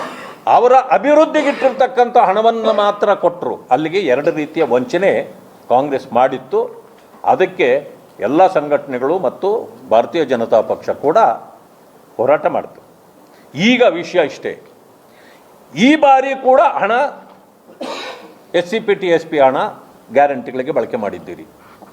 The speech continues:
ಇದು ದಲಿತ ಸಮುದಾಯಗಳ ಮೇಲೆ ನೀವು ಮಾಡ್ತಾ ಇರತಕ್ಕಂಥ ದೌರ್ಜನ್ಯ. ಈ ದರ್-, ದೌರ್ಜನ್ಯವನ್ನ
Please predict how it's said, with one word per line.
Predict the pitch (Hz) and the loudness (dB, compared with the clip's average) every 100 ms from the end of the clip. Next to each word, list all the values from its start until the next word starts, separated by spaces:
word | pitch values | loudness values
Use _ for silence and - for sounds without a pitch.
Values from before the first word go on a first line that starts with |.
| - - - - - - - | -20 -20 -20 -20 -20 -20 -4
ಇದು | 220 302 247 202 - - - _ _ _ _ _ _ _ - - | 0 4 4 2 -6 -14 -20 _ _ _ _ _ _ _ -6 2
ದಲಿತ | 208 262 269 | 2 2 2
ಸಮುದಾಯಗಳ | 285 - 208 247 262 254 247 247 233 | 0 2 2 4 6 6 6 4 2
ಮೇಲೆ | 214 233 262 233 | 2 2 4 2
ನೀವು | 208 226 220 | 2 2 4
ಮಾಡ್ತಾ | 175 208 220 202 | 4 2 2 4
ಇರತಕ್ಕಂಥ | 185 160 - - 214 202 | 4 2 -2 2 0 2
ದೌರ್ಜನ್ಯ. | 185 135 180 202 175 185 170 160 175 - - - - _ _ _ _ - _ _ _ _ - - - - - | 0 2 2 4 2 -2 0 2 2 0 -6 -20 -20 _ _ _ _ -20 _ _ _ _ -20 -20 -20 -16 0
ಈ | 233 285 | 2 4
ದರ್-, | 240 240 - - | 4 0 -2 2
ದೌರ್ಜನ್ಯವನ್ನ | 226 254 254 262 262 233 233 | 4 4 4 4 4 2 2